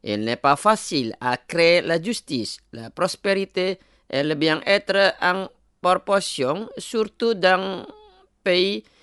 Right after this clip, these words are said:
qui est multiethnique et multirace. On a besoin de la sagesse, le sens de l'humanité, qui est assez élevé chez tout individu, même au sein de gouvernements,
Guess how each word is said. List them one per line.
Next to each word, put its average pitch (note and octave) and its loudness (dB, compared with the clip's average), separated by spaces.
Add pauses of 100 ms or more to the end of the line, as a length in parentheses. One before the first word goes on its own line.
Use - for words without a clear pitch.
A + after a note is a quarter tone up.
(200)
qui F#3 0
est F3 6
multiethnique G3+ -2
et F3 0
multirace. G3 -2 (920)
On G#3+ 2
a C#4 6
besoin A3 6
de F#3+ 4
la F3 6
sagesse, D#3 0 (300)
le D#3+ 2
sens F3+ 0
de D#3+ -2
l'humanité, G3 -2 (440)
qui D3+ 0
est C#3+ 2 (200)
assez F3 2
élevé F3+ 2
chez F3 -2 (140)
tout A#3+ 0 (100)
individu, G3+ -2 (720)
même E3 -2 (120)
au F3 2
sein G3 0
de E3 2
gouvernements, F#3+ 0